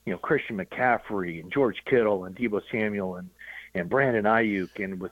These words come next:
Purdy playing as well as he is, um, I just, I just, I, it's, it's a really difficult <laughs> offense, uh, to keep off the board for long stretches of time.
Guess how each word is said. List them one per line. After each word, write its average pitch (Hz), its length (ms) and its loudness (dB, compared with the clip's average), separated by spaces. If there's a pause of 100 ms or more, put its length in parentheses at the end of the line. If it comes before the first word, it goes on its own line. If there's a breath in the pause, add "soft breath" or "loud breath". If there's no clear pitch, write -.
(100)
Purdy 117 320 2
playing 101 340 -4
as 92 140 -10
well 98 260 2
as 90 60 -6 (100)
he 98 220 -2
is, 90 240 -4 (460 loud breath)
um, 90 380 0 (200)
I 113 80 0
just, 113 160 -8 (220)
I 107 100 2
just, 110 220 -10 (240)
I, - 200 2
it's, - 420 -4 (140)
it's 98 160 0
a 104 80 4
really 131 580 4
difficult 123 380 -2
<laughs> 110 40 2
offense, 104 520 -2 (680 loud breath)
uh, 95 200 0
to - 140 -4
keep - 400 0 (520)
off 107 260 4
the 110 80 0
board 95 520 0 (140)
for 101 140 -4
long 98 340 0
stretches 90 400 -6
of 87 120 -12
time. 80 280 -8